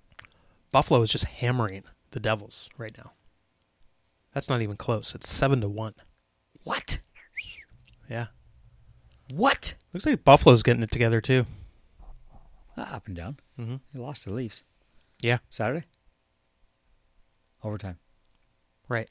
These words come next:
Speaker 2: No?
Speaker 1: And
Speaker 2: Yes.
Speaker 1: Buffalo had beaten the Leafs the day
Speaker 2: Night
Speaker 1: before.
Speaker 2: before.
Speaker 1: Yeah.
Speaker 2: There's a lot
Speaker 1: Yeah.
Speaker 2: of home and home this
Speaker 1: And
Speaker 2: past weekend.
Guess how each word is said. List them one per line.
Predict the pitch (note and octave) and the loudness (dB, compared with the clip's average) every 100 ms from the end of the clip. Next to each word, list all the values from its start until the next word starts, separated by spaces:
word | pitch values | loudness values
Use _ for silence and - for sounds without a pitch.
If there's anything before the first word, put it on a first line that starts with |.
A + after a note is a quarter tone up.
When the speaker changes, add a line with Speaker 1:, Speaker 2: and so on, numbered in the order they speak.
| - - | -14 -10
Speaker 2:
No? | C#3 - _ _ _ _ _ _ _ _ - | -10 -10 _ _ _ _ _ _ _ _ -4
Speaker 1:
And | B2 A#2+ A#2 A#2 A2+ A2+ | 0 2 2 0 -4 -6
Speaker 2:
Yes. | A2+ - - _ _ _ _ _ _ _ _ _ _ _ _ _ - | -6 -8 -12 _ _ _ _ _ _ _ _ _ _ _ _ _ -4
Speaker 1:
Buffalo | B2+ C3 A#2 | -2 0 0
had | G#2+ | 0
beaten | G#2+ D3 B2 | -4 -6 -6
the | G#2+ | -6
Leafs | G#2 - - | -6 -8 -10
the | G2+ | -10
day | A2 | -6
Speaker 2:
Night | G2+ G2 | -6 -4
Speaker 1:
before. | A2 | -4
Speaker 2:
before. | A2+ B2 - _ - | -2 -4 -6 _ -10
Speaker 1:
Yeah. | A#2 - | -10 -8
Speaker 2:
There's | F#3+ | -8
a | |
lot | |
Speaker 1:
Yeah. | G3 | -6
Speaker 2:
of | |
home | B2+ D3+ | -4 -4
and | |
home | D#3 C3+ | -4 -4
this | F#2+ | -8
Speaker 1:
And | A2+ | -10
Speaker 2:
past | G2+ G2+ | -10 -10
weekend. | G#2 G2 F#2+ | -10 -10 -14